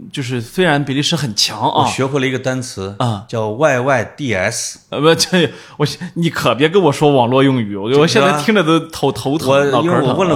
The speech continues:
Speaker 2: 闺女，这到底啥玩意儿啊？
Speaker 1: 永远的神。
Speaker 2: 哦，
Speaker 1: 嗯。
Speaker 2: 其他的都不讲，就是比利时乏善可陈，
Speaker 1: 嗯。
Speaker 2: 只有一个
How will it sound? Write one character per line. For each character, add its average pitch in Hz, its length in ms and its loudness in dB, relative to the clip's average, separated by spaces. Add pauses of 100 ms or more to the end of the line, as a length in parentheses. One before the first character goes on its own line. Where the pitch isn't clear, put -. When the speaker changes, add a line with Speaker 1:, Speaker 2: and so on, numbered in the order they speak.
Speaker 2:
闺 175 160 2
女， 143 180 0
这 139 140 -4
到 196 160 2
底 151 80 -2
啥 220 320 0
玩 220 160 4
意 - 20 2
儿 170 160 2
啊？ 110 240 0
Speaker 1:
永 151 160 4
远 165 160 2
的 120 100 0
神。 117 380 -4
Speaker 2:
哦， 120 760 2
Speaker 1:
嗯。 - 100 -20 (100)
Speaker 2:
其 - 180 -6
他 160 180 -2
的 143 120 -2
都 123 120 -4
不 113 140 -8
讲， 101 240 -12
就 123 100 -6
是 131 240 -10
比 117 160 2
利 156 160 2
时 131 240 0
乏 - 380 -6
善 156 220 -2
可 98 160 -10
陈， - 260 -16 (120)
Speaker 1:
嗯。 143 140 0
Speaker 2:
只 123 200 0
有 147 120 4
一 113 200 0
个 131 320 -2